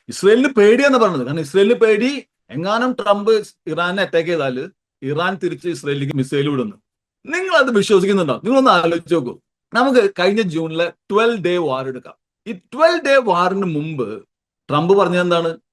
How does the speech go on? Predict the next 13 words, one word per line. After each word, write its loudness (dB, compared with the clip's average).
രണ്ടാഴ്ചത്തേക്ക് -4
ഒരു -2
അറ്റാക്കിംഗ് 0
ഇല്ല, 0
ഒന്നുമില്ല. -6
പറഞ്ഞിട്ട് 0
നാലാമത്തെ 0
ദിവസമാണ് 0
അവിടെ 0
പോയി 0
ബോംബിട്ടത് -2
ന്യൂക്ലിയർ -8
സൈറ്റിൽ. -14